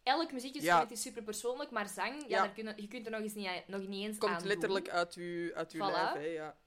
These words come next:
Speaker 1: Als er dan iemand met u aan het lachen is, ongeacht de
Speaker 2: Ja.
Speaker 1: reden, ook als student weet je hoe dun dat die muren zijn en weet je dat iedereen je kan
Speaker 2: Tuurlijk.
Speaker 1: horen. Dus je weet dat als jij dat buiten doet, als jij mij kunt horen, ga ik je ook kunnen horen.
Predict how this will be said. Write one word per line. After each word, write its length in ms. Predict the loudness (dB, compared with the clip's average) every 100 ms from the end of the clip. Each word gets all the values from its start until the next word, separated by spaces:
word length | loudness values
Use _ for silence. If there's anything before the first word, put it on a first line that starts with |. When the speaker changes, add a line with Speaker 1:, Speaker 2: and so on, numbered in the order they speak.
| _ _ _
Speaker 1:
Als 300 | 2 2 0
er 260 | -2 -2 4
dan 320 | 4 4 0
iemand 640 | -4 -2 -2 -2 -6 -8 -12 _
met 300 | -6 -4 -4
u 280 | -6 -6 -2
aan 160 | -2 -2
het 100 | -2
lachen 420 | -2 -2 -4 -6
is, 260 | -4 -6 -2
ongeacht 640 | 0 2 0 0 0 -2 -4
de 80 |
Speaker 2:
Ja. 280 | -2 0 0
Speaker 1:
reden, 340 | 0 0 -2 -4 -8 -14 0
ook 280 | 0 0 -10 -20 _ _ _ _ _
als 180 | 6 6
student 640 | 2 -4 -4 -4 -8 -8
weet 400 | -6 -2 -2 -2
je 80 | -2
hoe 320 | -2 0 0
dun 240 | 0 -2 0
dat 180 | 0 -2
die 140 | -6
muren 400 | -4 -4 -2 -2
zijn 420 | -2 -2 -2 -2
en 180 | -4 -4
weet 180 | -4 -2
je 60 |
dat 100 | 0
iedereen 240 | 2 2 2
je 80 | 2
kan 80 | 2
Speaker 2:
Tuurlijk. 220 | 2 0
Speaker 1:
horen. 200 | -2 -2
Dus 180 | -4 -2
je 100 | -2
weet 180 | 0
dat 100 | 0
als 140 | 0 -2
jij 140 | -4
dat 140 | -4 -2
buiten 360 | -2 -2 -4
doet, 360 | -6 -4 -4 -4
als 160 | -6
jij 160 | -4 -2
mij 180 | -2 -2
kunt 160 | -4
horen, 200 | -4 -6 -4
ga 60 |
ik 200 | -8 -8
je 120 | -4
ook 140 | -2 -2
kunnen 260 | -6 -8 -8
horen. 400 | -10 -10 -14